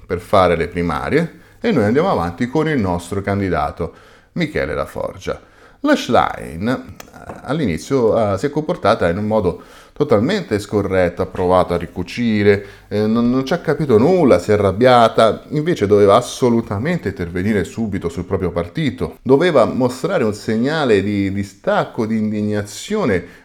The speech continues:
più forte, invece ha detto che quello non è il suo P D,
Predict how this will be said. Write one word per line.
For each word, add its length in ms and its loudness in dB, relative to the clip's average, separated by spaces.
più 140 0
forte, 580 0
invece 280 -4
ha 40 0
detto 300 -4
che 100 -10
quello 200 0
non 180 -2
è 40 2
il 120 -2
suo 260 -4
P 160 -6
D, 440 -2